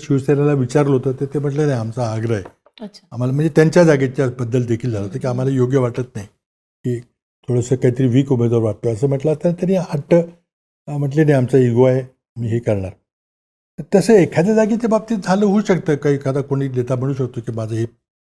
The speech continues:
Speaker 1: मला हे करायचंच आहे. पण तरी काही फार मोठा फरक पडेल असं नाही.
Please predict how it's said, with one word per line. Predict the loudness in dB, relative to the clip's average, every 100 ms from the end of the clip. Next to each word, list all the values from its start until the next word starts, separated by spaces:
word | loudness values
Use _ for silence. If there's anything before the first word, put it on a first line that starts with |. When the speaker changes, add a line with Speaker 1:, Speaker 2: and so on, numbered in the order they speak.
| _ -10
Speaker 1:
मला | -6
हे | -6
करायचंच | -6 -4 -4 -6 -12
आहे. | -16 -20 _ _ _ _ _
पण | -2
तरी | -2
काही | 2 0 0
फार | -2 2
मोठा | 2 0
फरक | 0 -2 0
पडेल | 0 2
असं | 2 -2
नाही. | -4